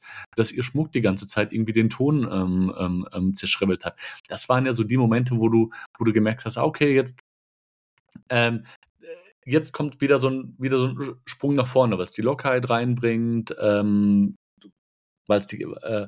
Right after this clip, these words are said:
weil's die Weiterentwicklung vorantreibt. Also überhaupt kein kein Blaming, auch ein, auch ein Bruce Springsteen, der, glaub ich, hochgradig erkältet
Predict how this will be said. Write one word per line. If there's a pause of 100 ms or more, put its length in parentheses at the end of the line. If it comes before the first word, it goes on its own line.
weil's
die
Weiterentwicklung
vorantreibt.
Also (640)
überhaupt
kein (400)
kein
Blaming,
auch
ein,
auch
ein
Bruce
Springsteen,
der,
glaub
ich,
hochgradig
erkältet